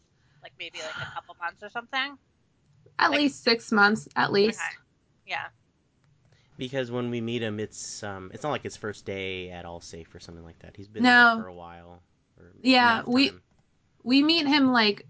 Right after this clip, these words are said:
Speaker 2: right in the middle of something. And that's what m-, m-, makes,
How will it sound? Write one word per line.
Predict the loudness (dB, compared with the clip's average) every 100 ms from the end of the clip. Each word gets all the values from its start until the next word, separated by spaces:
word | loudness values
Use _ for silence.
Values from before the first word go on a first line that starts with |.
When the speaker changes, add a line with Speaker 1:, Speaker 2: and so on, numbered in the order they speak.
| -8
Speaker 2:
right | -4 2 6 8 6
in | 4 4
the | 4
middle | 2 0 0
of | -2
something. | -4 -4 -4 -8 -8 -8 -12 -10 2
And | 6
that's | 6 4 2
what | 0 0
m-, | -4 -6 -6 -6 -8
m-, | -10 -6
makes, | -2 0 -2 -4 -16